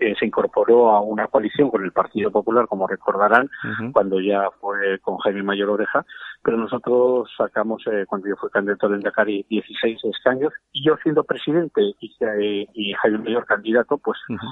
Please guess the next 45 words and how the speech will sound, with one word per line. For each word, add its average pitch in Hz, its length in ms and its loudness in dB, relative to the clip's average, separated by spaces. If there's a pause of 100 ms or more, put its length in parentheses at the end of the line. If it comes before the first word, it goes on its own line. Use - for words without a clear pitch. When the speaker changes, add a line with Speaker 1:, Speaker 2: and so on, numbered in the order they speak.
(180)
Speaker 1:
volvimos 127 340 2
a 110 60 4
repetir - 360 -6
el 101 160 -2
segundo 98 300 -4
puesto, 117 320 -4
¿no? 98 120 -6
O 135 200 -14
sea, 104 180 -2 (400)
eh, 95 140 -6
que, 95 200 -2
que 104 120 -4
fueron 107 320 2
unos 107 200 0
momentos, 113 480 4 (640)
pues 123 160 4
agridulces, 131 640 0 (100)
eh, 117 480 2 (580)
agrios 123 480 0
y, 110 300 -6
y 107 40 -8
complicados 117 580 2
porque 110 260 -6 (180)
estábamos 104 380 0
en 104 60 -2
el 98 60 -8
punto 107 200 -4
de 104 80 0
mira 104 220 2
de 110 100 2
eta 98 240 -2
y 87 260 -6
eta 98 280 2
nos 92 260 -10
quería 101 220 -2
exterminar 107 580 0 (560)
en 113 80 -10
aquellos 107 240 -2
momentos, 113 520 0
pero 107 180 -2
también, 104 340 0
eh, 98 160 0
la 95 120 0
política 101 440 0
dulce, 107 400 0